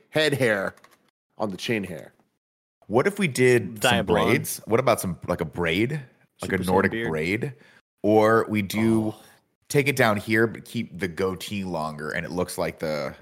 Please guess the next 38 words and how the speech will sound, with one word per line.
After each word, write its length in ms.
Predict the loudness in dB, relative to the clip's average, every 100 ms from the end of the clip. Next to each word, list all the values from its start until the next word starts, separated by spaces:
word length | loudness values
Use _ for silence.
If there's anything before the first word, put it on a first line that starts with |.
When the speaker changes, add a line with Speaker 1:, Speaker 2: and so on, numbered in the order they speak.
| _
Speaker 2:
the 80 | -12
sort 180 | -6 -4
of, 80 | -4
like, 140 | -6
Metallica 920 | -6 -4 -2 -2 -2 -4 -4 -6 -8 -14 _ _ _ -14
metal 360 | -4 -2 -2 -4
rock. 480 | -2 -2 -4 -10 -18 -20 _ _ _
Speaker 3:
Here's, 320 | -4 -2 -2 0
Speaker 2:
No, 80 | 0 2 0
Speaker 3:
ooh, 40 | -4 -8
Speaker 2:
not 160 | -4 0
Speaker 3:
I 60 | 2
Speaker 2:
feeling 140 | 4
Speaker 3:
like 80 | 2
Speaker 2:
either 60 | 2
of 20 |
Speaker 3:
the 60 | 0
Speaker 2:
those. 80 | 2
Speaker 3:
beard. 440 | 2 4 2 0 -10 _ _ _ _ -2
I 100 | 0
like 320 | 2 0 -2
the 120 | -4
braided 460 | 0 2 2 0 -4
beard, 480 | -4 -2 -2 -4 -8 _ _ _ _ _ _ _ _ _ _ -4
and 160 | -2 0
then 220 | 0 -2
sh-, 500 | -4 -4 -4 -8 -10 _
uh, 40 | -14 -14 -16 -20 _ -16
shave 380 | -10 -2 0 2
a, 100 | 4 2 0
a, 220 | 0 0 -2
a 200 | -2 -4 -6
kind 180 | -8 -6
of 80 | -2
a 80 | -2
mohawk 680 | -2 -2 0 0 -2 -4 -10
kind 220 | -8 -6
of 200 | -8